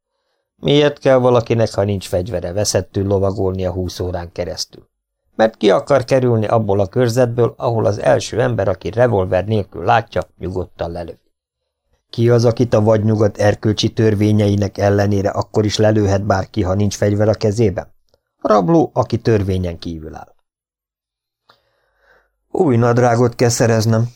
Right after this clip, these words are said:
mondta nyugodtan Tom. Csak ugyan hibát követtem el. Hová készül? Kaliforniába. Ó, van egy tartalék revolverem. Ha akarja, magának adom.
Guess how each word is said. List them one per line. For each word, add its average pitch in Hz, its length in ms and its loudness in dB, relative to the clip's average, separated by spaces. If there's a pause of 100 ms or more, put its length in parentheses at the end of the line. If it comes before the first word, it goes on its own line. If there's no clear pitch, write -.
(420)
mondta 98 340 -4
nyugodtan 90 600 -4
Tom. 90 200 -8 (640)
Csak - 220 -2
ugyan 104 240 0
hibát 101 360 -2
követtem 98 540 -2
el. 98 200 -8 (1200)
Hová 95 280 2
készül? - 440 -10 (580)
Kaliforniába. 87 960 -2 (360)
Ó, 147 340 -2
van 127 180 2
egy 127 220 0
tartalék 113 560 0
revolverem. 95 600 0 (160)
Ha - 100 -8
akarja, 143 520 2
magának 92 480 -2
adom. - 280 -10